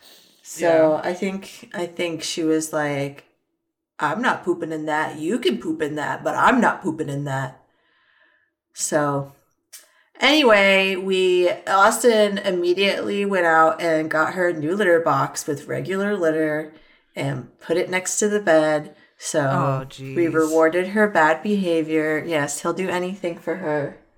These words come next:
Speaker 1: She's stalking me.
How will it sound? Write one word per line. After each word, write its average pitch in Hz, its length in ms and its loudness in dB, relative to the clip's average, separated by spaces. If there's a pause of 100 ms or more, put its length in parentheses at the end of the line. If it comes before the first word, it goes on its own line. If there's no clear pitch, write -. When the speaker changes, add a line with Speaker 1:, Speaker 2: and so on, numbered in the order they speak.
(1080)
Speaker 1:
She's - 340 -10
stalking 139 540 -6
me. 143 300 -4